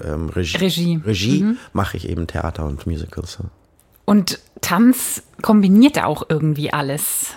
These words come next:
Speaker 2: Man hat mimisches Spiel, gestisches Spiel und das, was Johann Inger in seinen Handlungsballetten auf die Bühne bringt, ist ja doch, ähm, schon fast tanztheaterartig, weil er den Tänzerinnen und Tänzern auch sehr viel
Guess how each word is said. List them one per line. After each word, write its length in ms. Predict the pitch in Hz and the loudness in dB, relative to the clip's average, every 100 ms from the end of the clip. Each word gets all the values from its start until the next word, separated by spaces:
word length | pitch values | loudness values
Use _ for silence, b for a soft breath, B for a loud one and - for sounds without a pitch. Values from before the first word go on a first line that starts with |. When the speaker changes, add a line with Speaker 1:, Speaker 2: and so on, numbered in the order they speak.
| - | -6
Speaker 2:
Man 240 | 170 175 | -2 0
hat 320 | 185 170 - 220 | 0 -2 -4 2
mimisches 600 | 196 240 269 254 233 - | 6 8 8 6 0 0
Spiel, 380 | - 196 208 185 | -4 0 2 2
gestisches 680 | 185 220 - 202 - 190 - | 0 0 -2 -2 0 0 -2
Spiel 560 | - 185 202 196 190 B B B B B | -4 -2 2 2 2 B B B B B
und 280 | 190 190 180 | 2 4 4
das, 180 | 190 - | 2 2
was 340 | 196 - - | 0 0 -4
Johann 440 | - 202 190 180 - | -2 0 2 0 2
Inger 240 | 196 233 | 2 2
in 120 | 202 | 2
seinen 360 | 196 180 170 156 | 2 0 0 0
Handlungsballetten 920 | 170 202 240 220 - 185 175 175 196 | 0 2 2 2 0 0 0 0 0
auf 160 | 180 - | -2 -2
die 100 | 165 | -2
Bühne 280 | 185 202 | 2 0
bringt, 340 | 190 190 196 - | 0 0 0 -2
ist 160 | 196 | -4
ja 100 | 190 | -2
doch, 320 | 180 185 - - | -2 -2 -4 -6
ähm, 520 | 175 175 175 170 175 175 B B B | -2 0 2 0 -2 -4 B B B
schon 200 | - 185 | -4 -2
fast 320 | 170 185 - - | -2 -4 -8 -4
tanztheaterartig, 1600 | 185 202 - - - 160 180 - - 139 139 143 - 196 - 160 | 0 0 -2 -6 -4 -2 -2 -2 -2 -2 0 -2 -2 -4 -2 -2
weil 160 | 160 | 0
er 100 | 160 | 0
den 260 | 160 160 160 | 0 0 0
Tänzerinnen 640 | 175 175 - 190 180 170 | 0 0 0 0 2 2
und 160 | 156 170 | 0 -2
Tänzern 440 | - 160 175 180 | -2 -2 -2 -2
auch 140 | 151 - | -4 -4
sehr 240 | 156 180 | -2 -2
viel 440 | - - 185 180 | -2 0 2 2